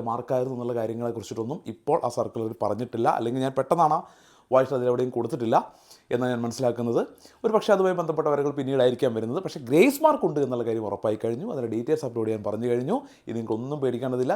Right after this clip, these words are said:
ഗ്രേസ് മാർക്ക് ഉണ്ട്, അത് എത്രയാണ് എന്നുള്ളത് വളരെ പെട്ടെന്ന് തന്നെ നിങ്ങൾക്ക് അറിയാം. ഈ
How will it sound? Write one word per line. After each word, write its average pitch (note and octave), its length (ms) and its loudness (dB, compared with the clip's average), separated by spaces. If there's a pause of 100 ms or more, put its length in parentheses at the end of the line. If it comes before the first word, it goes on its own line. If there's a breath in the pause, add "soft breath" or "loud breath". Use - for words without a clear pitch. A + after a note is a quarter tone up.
ഗ്രേസ് A2 180 -4
മാർക്ക് A#2+ 240 -2
ഉണ്ട്, E3 240 -4
അത് A#2+ 140 -2
എത്രയാണ് F3+ 420 2
എന്നുള്ളത് B2 280 -4 (400 soft breath)
വളരെ F3+ 280 4
പെട്ടെന്ന് A2 260 -6
തന്നെ G#2+ 160 -6
നിങ്ങൾക്ക് G#2 260 -10 (100)
അറിയാം. A2+ 220 0 (360 loud breath)
ഈ E3 40 2